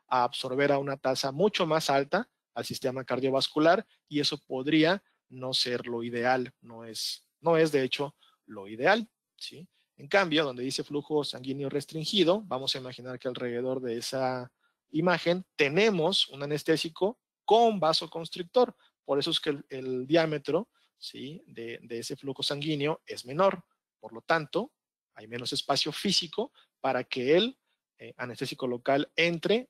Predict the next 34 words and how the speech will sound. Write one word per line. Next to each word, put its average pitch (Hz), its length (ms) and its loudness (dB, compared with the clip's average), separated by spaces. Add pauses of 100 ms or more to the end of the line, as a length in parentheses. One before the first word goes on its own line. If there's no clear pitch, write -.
(100)
a 117 120 -10
una 123 180 -8
tasa 113 320 -2
alta. 127 380 -2 (140)
Va 123 40 -8
a 120 40 -6
entrar 120 200 -2
a 123 40 -2
una 123 140 -8
tasa 147 520 -2
mucho 135 460 -6
más 113 200 -4
baja. - 380 -12 (340)
A 123 140 2
eso 143 140 0
me 135 100 0
refiero 151 480 4
con 143 200 -2
que 214 300 2 (260)
el 107 140 -14
vasoconstrictor 143 1040 0
ayuda 139 420 0
a - 20 6
disminuir 147 720 2
la 110 160 -8
toxicidad 139 720 -2 (240)
del 131 340 0 (260)
anestésico 117 920 -8
local, - 360 -8 (320)
¿sí? 131 360 -10
Está - 240 -2
ahí 135 160 2
para 147 380 0 (320)
ayudar. 104 560 -4